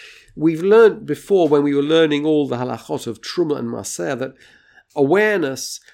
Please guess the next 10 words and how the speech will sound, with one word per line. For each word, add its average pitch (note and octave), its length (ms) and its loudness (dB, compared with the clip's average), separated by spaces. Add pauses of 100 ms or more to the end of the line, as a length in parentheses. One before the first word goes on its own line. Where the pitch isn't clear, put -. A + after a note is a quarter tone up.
(200)
and C#3+ 120 -2
intention D3+ 600 -6
are D3 140 0
incredibly A#3+ 680 -6
important F#3 640 -4 (300)
as - 140 -14
part E3+ 340 -6
of D3 80 -8
the C3 80 -8
halacha. C3 600 -8